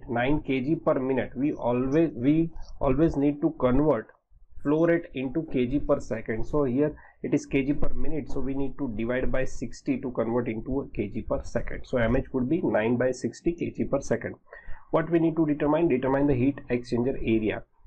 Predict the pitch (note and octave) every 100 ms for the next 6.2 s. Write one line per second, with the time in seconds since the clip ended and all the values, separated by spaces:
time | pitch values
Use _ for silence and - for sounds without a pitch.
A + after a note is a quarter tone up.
0 | - D3 C3 D#3+ - D#3+ D#3 D3+ C#3+ C#3
1 | C3+ E3+ E3+ - B2+ B2+ C#3+ C3+ B2+ B2
2 | A#2 G#2 G#2+ A2 B2+ E3+ A2+ A#2 C3 B2
3 | B2 B2 A#2+ G#2 G2 A2 D#3+ - - -
4 | - A#2 C3+ D3 C#3+ D3 D3 C3+ C3+ D3
5 | C3 B2+ C#3 D#3+ - - A#2+ B2 - A2+
6 | C#3+